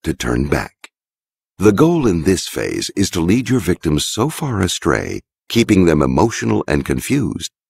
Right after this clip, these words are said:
giving them pleasure but making them want more, that retreat is no longer possible.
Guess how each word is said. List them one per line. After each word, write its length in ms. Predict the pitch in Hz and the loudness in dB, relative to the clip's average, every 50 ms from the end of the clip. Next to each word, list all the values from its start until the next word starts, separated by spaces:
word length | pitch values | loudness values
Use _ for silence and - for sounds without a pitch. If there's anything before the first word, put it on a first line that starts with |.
| _ _ - | _ _ 2
giving 320 | 101 98 78 87 82 82 | 2 4 6 6 6 6
them 160 | 76 71 71 | 4 2 0
pleasure 380 | - - 110 131 135 - 69 65 | -2 0 0 0 0 0 -2 0
but 220 | - 64 57 - | 0 -2 -2 0
making 340 | 76 76 76 - 67 67 58 | -2 -2 0 0 -2 0 0
them 160 | 58 60 62 | 0 0 0
want 220 | 62 67 69 - - | 0 0 0 -2 -2
more, 480 | - 64 85 120 135 76 55 52 53 - _ _ _ _ _ _ | 0 2 2 2 2 0 -2 -6 -8 -10 _ _ _ _ _ _
that 180 | - 98 - - | 0 0 0 2
retreat 760 | - 78 73 - - - - - 151 160 98 - - - - - _ _ _ _ _ _ _ _ _ | 2 2 2 2 -2 -6 -6 -2 0 0 0 -2 -4 -10 -20 -20 _ _ _ _ _ _ _ _ _
is 220 | 64 62 58 - 60 | -6 -6 -4 -4 -4
no 160 | 60 53 55 | -4 -4 -4
longer 360 | 57 53 52 60 60 62 69 | -4 -4 -4 -4 -2 -2 -4
possible. 580 | - - 53 50 - - - - - - - | -4 -6 -10 -10 -10 -10 -10 -10 -14 -18 -20